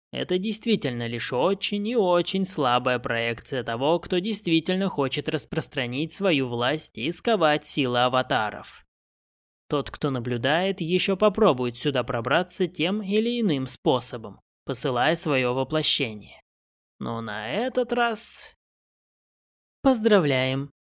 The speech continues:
Малое воплощение ужаса уничтожено. Ужас, тот, кто наблюдает, сорок пять суток не сможет претендовать на эту территорию. Воплощение полностью уничтожено,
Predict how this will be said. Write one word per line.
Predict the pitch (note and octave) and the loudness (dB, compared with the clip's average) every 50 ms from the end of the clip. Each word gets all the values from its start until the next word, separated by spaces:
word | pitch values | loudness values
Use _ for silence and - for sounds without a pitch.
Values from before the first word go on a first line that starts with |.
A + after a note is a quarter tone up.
| _ | _
Малое | - G#3 G#3+ G#3+ G#3+ G#3+ A3 G#3+ G3+ | 2 4 4 6 6 6 6 6 6
воплощение | F#3 G3 F#3+ F#3+ F#3 E3 - - E3 D#3 D3+ D3 D3 | 4 4 2 2 2 0 2 0 0 2 2 2 2
ужаса | E3 G3 A3+ A3 - B3 A#3 - - B3+ B3 A#3+ - _ | 2 2 0 0 0 -2 -2 -2 -2 -4 -4 -6 -6 _
уничтожено. | - E3+ E3+ F3+ F#3+ F#3 - - - A#3+ A#3+ G#3 C#3 C#3 B2+ B2+ B2+ B2+ C3 - _ _ _ _ _ _ _ _ - | -2 0 2 2 2 0 0 0 2 2 2 2 0 -2 -2 -4 -6 -6 -10 -14 _ _ _ _ _ _ _ _ -2
Ужас, | B3 A#3+ A#3 G#3+ G#3+ A#3+ A3 - - - | 0 2 2 2 0 -2 -4 -6 -2 2
тот, | - E3 D#3+ - | 4 4 4 4
кто | - - D#3 | 0 -2 0
наблюдает, | D3 C#3+ C3 B2+ C#3 C#3+ B2+ C#3 D#3 F3+ G3+ G#3+ G#3+ G#3+ - _ | 0 0 0 2 2 2 2 2 0 0 0 -2 -2 -4 -10 _
сорок | - - - A#3+ B3 B3+ A3+ - | -6 0 0 2 2 2 0 0
пять | - F#3+ F3 F3 | 0 0 0 2
суток | - - - F3 F3+ - G#3 - - - | 0 -2 -2 0 0 0 -2 -4 -4 -2
не | A#3 B3+ A#3 | -2 -2 0
сможет | - G#3+ G3+ G3+ F#3+ G3+ A3 A3 - | 0 0 0 2 2 0 0 0 0
претендовать | G#3+ G3+ - G3 E3 C#3 C3 C3 C3+ C#3+ D3+ - - - | 0 0 2 0 0 0 2 0 2 0 -2 -4 -2 0
на | A#3+ B3+ A#3 G3+ | 0 0 2 0
эту | F3 - D#3 | -2 -2 -2
территорию. | D3 - E3 D#3+ F3 E3+ G#3 G#3 F#3+ D#3 B2+ A#2+ A#2+ A#2+ A#2+ - _ _ _ _ _ _ _ | 0 0 0 0 2 2 2 2 2 2 0 -4 -6 -8 -12 -16 _ _ _ _ _ _ _
Воплощение | A#3 A#3 A#3 A3 A3 G#3 F#3 - - - D#3+ D#3+ D#3+ E3 E3+ | 0 0 2 4 4 4 4 2 2 0 2 2 2 2 0
полностью | E3 - D#3 C3+ C3+ C3+ C#3 D#3 D3+ - - D#3 C#3+ | 0 0 0 0 0 0 -2 -2 -6 -4 -4 -2 -2
уничтожено, | C#3 C#3 D3+ E3 - - - G#3 G#3 F3+ C#3 C3+ B2 A#2+ A#2+ B2 - | 0 0 0 -2 -2 0 0 2 2 2 0 0 -4 -4 -6 -8 -12